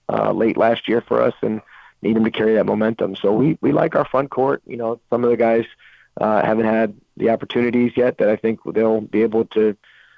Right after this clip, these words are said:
um, sh-, show that they've made some marked improvements. Um, but,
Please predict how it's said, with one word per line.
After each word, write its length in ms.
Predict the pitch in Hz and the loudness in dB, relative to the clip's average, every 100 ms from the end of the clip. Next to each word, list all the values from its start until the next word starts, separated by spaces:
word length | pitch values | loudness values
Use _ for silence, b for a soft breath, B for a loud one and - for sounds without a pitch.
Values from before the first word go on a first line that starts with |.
| b | b
um, 320 | - 95 98 92 | -4 -2 -2 -4
sh-, 240 | - - _ _ _ _ _ - | -10 -14 _ _ _ _ _ -6
show 260 | - 120 | 0 2
that 140 | 117 - | 2 0
they've 240 | 113 104 | -2 0
made 240 | 113 110 - | -2 -2 -2
some 100 | 117 | -2
marked 220 | 113 - | -2 -4
improvements. 540 | 107 120 120 143 165 - _ | -4 -2 -2 -4 -6 -16 _
Um, 420 | 104 104 92 85 95 | -4 -2 -2 -4 -2
but, 240 | 110 | -2